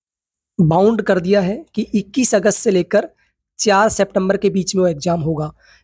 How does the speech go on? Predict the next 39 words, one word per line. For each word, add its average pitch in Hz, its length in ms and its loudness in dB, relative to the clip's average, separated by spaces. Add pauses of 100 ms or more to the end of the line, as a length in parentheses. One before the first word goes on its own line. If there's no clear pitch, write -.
(160)
देखिए, 214 280 0
बहुत 185 480 -2
इंपॉर्टेंट 202 400 0
बात 180 260 0
यह 180 80 4
है 185 60 0
कि 190 120 -2
पहले 190 420 2
वो 190 400 0 (560)
ऑफलाइन 196 420 2
एग्जाम 190 320 2
हुआ 190 200 4
था, 202 400 -2 (300)
काफ़ी 196 240 2
लंबे 190 360 2
समय 190 500 0 (440)
जो 190 220 0
ऑनलाइन 190 500 2
होता 185 280 0
था, 190 200 0
सीबीटी 190 500 -2
मोड 185 240 2
होता 185 260 0
था, 190 140 0
कंप्यूटर 185 500 -2
बेस्ड 180 560 0
टेस्ट 190 300 -4
होता 180 260 -2
था, 175 260 -6 (480)
वो 202 240 4
ऑफलाइन 208 340 2
हुआ 208 220 4
था। 220 340 -4 (560)
काफ़ी 185 240 -2
बच्चे 185 240 2
खुश 202 400 2
थे 220 40 4
ऑफलाइन 196 380 2
से, 214 280 -4